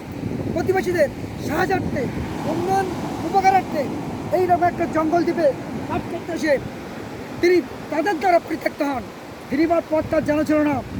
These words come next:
সারাদিন নিষ্ফলভাবে এ প্রান্ত থেকে প্রান্ত ঘুরে বেড়িয়ে শেষ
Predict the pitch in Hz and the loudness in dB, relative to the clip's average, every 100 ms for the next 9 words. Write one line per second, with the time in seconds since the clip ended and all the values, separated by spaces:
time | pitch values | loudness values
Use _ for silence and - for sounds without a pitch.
0 | - - - - 269 311 285 320 247 302 | -8 -8 -8 0 2 4 6 4 4 0
1 | - 320 302 294 285 - - - 320 330 | 0 0 2 4 4 2 -8 -4 -2 0
2 | 311 302 311 302 294 311 294 269 247 285 | 0 0 0 0 0 0 0 0 0 2
3 | 294 302 294 220 - - - - - - | 4 6 6 4 0 -8 -8 -8 -8 -2
4 | 330 | -2